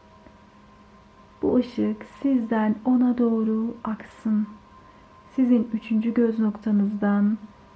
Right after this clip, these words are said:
onun üçüncü göz noktasına doğru aksın.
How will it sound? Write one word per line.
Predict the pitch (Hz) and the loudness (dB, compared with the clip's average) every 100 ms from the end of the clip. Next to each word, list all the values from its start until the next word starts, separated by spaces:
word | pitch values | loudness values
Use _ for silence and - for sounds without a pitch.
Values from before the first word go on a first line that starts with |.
| - - | -20 -6
onun | 330 311 285 | 2 4 4
üçüncü | 277 - 254 233 | 2 0 0 2
göz | 233 240 233 | 2 2 2
noktasına | 226 220 220 - 226 220 | -2 -2 -10 -4 -2 0
doğru | 226 220 214 214 214 226 - - - | 0 2 2 2 0 -2 -6 -20 -10
aksın. | - 220 - - 220 214 | -6 -6 -10 -8 -4 -4